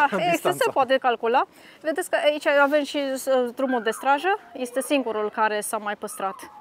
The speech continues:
Speaker 2: care
Speaker 1: Drumul
Speaker 2: leagă
Speaker 1: de
Speaker 2: cele două
Speaker 1: strajă.
Speaker 2: turnuri.
Speaker 1: Uh, ce înseamnă
Speaker 2: Da.
Speaker 1: asta?
Speaker 2: Drumul pe care stăteau, uh,
Speaker 1: Ah,
Speaker 2: umblau, circulau,
Speaker 1: cel
Speaker 2: da,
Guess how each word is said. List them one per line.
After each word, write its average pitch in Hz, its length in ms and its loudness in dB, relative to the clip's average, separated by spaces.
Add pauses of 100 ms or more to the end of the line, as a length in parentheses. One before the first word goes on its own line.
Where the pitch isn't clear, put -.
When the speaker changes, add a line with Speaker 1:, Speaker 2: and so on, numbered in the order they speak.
(400)
Speaker 2:
care 254 120 0
Speaker 1:
Drumul 247 100 0
Speaker 2:
leagă 226 160 2
Speaker 1:
de 220 60 2
Speaker 2:
cele 220 180 -4
două - 120 6
Speaker 1:
strajă. 208 220 0
Speaker 2:
turnuri. 202 360 -6
Speaker 1:
Uh, 127 100 -4
ce - 100 -8
înseamnă 147 280 -2
Speaker 2:
Da. 107 80 -6
Speaker 1:
asta? 110 280 -10 (300)
Speaker 2:
Drumul 285 500 4 (600)
pe 277 100 0
care 262 240 4
stăteau, 247 400 0
uh, 240 60 -4 (440)
Speaker 1:
Ah, 196 240 2
Speaker 2:
umblau, 254 320 4
circulau, 240 500 2
Speaker 1:
cel 220 240 0
Speaker 2:
da, 226 240 4